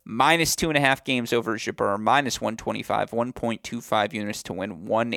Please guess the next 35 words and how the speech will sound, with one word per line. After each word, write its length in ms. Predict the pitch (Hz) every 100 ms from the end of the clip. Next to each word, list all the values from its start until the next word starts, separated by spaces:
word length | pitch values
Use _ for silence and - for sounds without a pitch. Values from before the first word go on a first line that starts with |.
| -
in 280 | 117 113 113
return. 640 | 107 - - 113 110 107
That 300 | 147 190 - -
is 280 | 208 170
your 240 | 175 175 170
ace 280 | 139 147 -
of 100 | 127
the 80 | 120
day 340 | 113 113 110 - -
for 380 | - - 131 127
day 300 | 127 120 117
number 280 | 110 110 107
thirteen. 480 | - 113 110 - 110
Now, 140 | 98
of 100 | 98
course, 320 | - 104 107 - - -
still 160 | -
got 140 | 190 175
one 140 | 165
show 160 | - 170
to 80 | 151
go, 260 | 151 - _
and 160 | - 104
we 80 | 107
will 180 | 110 110
be 160 | 110
back 320 | 104 110 107
tomorrow 440 | - 110 107 113 107
to 280 | - - 107
preview 480 | - 123 117 117
the 160 | 104 101
men's 500 | 110 113 120 139 151
singles 520 | - 127 127 120 120
final. 500 | - 113 113 117 - -
Also, 460 | 220 254 - 127